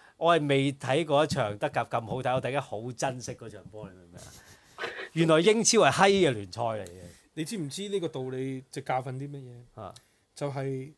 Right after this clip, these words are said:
Speaker 2: 嗱，我當假設你本身你平時睇慣啲好 entertaining 嘅波呢，就要間唔時都要睇下啲閪波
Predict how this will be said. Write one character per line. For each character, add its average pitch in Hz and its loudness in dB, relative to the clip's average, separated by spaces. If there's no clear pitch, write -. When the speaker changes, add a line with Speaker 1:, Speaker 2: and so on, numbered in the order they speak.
Speaker 2:
嗱， 131 -6
我 151 -2
當 165 -4
假 147 -2
設 151 -8
你 139 -6
本 147 -10
身 170 -4
你 156 0
平 131 -6
時 - -6
睇 139 -4
慣 139 0
啲 156 -2
好 113 -12
entertaining 156 -2
嘅 113 -12
波 135 -10
呢， 135 -12
就 139 -8
要 151 -4
間 139 -2
唔 120 -12
時 156 -10
都 170 -2
要 147 -2
睇 - -12
下 143 -6
啲 139 -12
閪 127 -14
波 117 -18